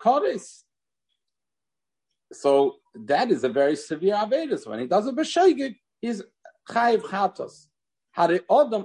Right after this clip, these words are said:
alul yoiser laver achas v'shalom al avera kazu. A person would probably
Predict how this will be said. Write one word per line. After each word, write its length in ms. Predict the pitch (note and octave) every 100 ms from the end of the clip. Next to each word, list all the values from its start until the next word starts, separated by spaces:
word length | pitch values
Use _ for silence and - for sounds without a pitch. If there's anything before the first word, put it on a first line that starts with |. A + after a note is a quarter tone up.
| -
alul 340 | A3+ A3+ G3 D#3
yoiser 580 | F#3+ C4+ C4+ - D#3+ B2
laver 580 | A#2+ D3 F#3 A#3 F#3+ C#3+
achas 340 | C3 - C#3+ -
v'shalom 360 | - - A3 E3
al 240 | D3+ D3
avera 240 | E3+ F#3+ D#3+ -
kazu. 400 | C#3 - F4+ - _ _ _ _ _ _ -
A 60 | C#3
person 380 | A#3 C#4+ - F#3+
would 180 | F3+
probably 760 | - F3+ B3+ A#3+ G#3 E3+ E3